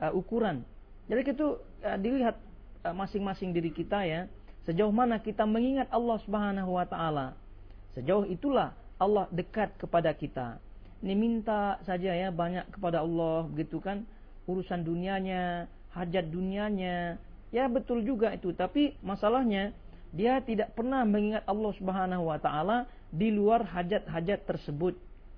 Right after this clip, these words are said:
di luar hajat-hajat tersebut. Jadi karena itu seorang itu semakin banyak dia mengingat Allah Subhanahu wa taala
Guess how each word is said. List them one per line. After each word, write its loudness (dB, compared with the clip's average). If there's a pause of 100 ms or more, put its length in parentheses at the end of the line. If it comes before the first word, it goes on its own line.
(140)
di 4
luar 4
hajat-hajat -2
tersebut. -2 (640)
Jadi 4
karena 4
itu 0
seorang 0
itu 0 (320)
semakin 2
banyak 4
dia 6
mengingat 0
Allah 2
Subhanahu 2
wa -2
taala 0